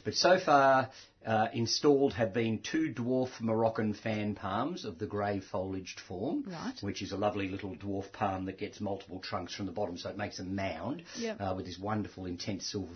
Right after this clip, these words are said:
Speaker 1: foliage, and takes me back to Morocco, believe it or not.
Speaker 2: <laughs>
Speaker 1: Um, and a conifer from New Guinea, Malaysia, um, all through that sort of archipelago,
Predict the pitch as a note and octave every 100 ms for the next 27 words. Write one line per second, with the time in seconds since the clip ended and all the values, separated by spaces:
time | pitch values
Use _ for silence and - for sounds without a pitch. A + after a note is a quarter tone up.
0 | - F2+ G2+ B2+ - - F#2 - C3 B2
1 | A2 G2+ - D3+ - C3+ C3 D3 E3 F#3+
2 | C#3+ A#2+ G#2 G#2 G2+ D3 - B3+ - A#3
3 | G#3+ A#2+ B2 D3+ - B3 - - - B2+
4 | C3 C3+ C3 B2 - - C3 C#3 C3+ C#3
5 | C#3 - - D#3 F#3 G3 C3 G#2 - B2+
6 | A2+ A2+ A#2+ A#2 G2+ A#2+ A#2+ A#2 A2+ A2
7 | A#2 A#2 A2+ A#2 A2+ A2 A2 G#2+ G#2+ G2+
8 | G2 G2 G2 F#2+ G2+ G#2 G#2 A2+ G#2+ -
9 | _ _ - A#2 A2 A#2 G#2+ G#2+ G2+ -
10 | G#2+ G2+ F2 - - _ - G#2+ G2+ G#2
11 | B2 A#2+ F#2 F2 C3